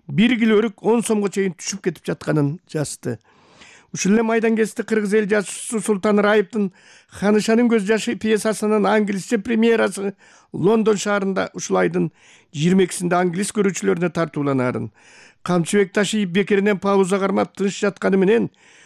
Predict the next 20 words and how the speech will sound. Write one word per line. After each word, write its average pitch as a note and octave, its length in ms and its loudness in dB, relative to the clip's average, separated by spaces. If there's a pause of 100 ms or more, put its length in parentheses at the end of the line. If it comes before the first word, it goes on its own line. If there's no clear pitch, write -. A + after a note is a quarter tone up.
(140)
өлкөдөгү F#3 500 2
саясий G#3 420 0
турмушка G3+ 420 -2
байкоо F#3+ 380 2
салып A#3 280 -2
турганын, C3+ 480 -2 (440)
ал E3+ 200 0
жакында G3 400 2
билдирүү G#3+ 400 2
менен A#3 180 2
чыгууга A3+ 380 -2
даярданып A#3 480 2
жатканын, C#3 540 0 (420)
болгондо G3 440 2
да G#3 180 2
Адахан A3 320 0
Мадумаров, A3 500 2
Келдибек G#3 480 0
Ахматбек G#3+ 600 -2
өңдүү A3+ 440 0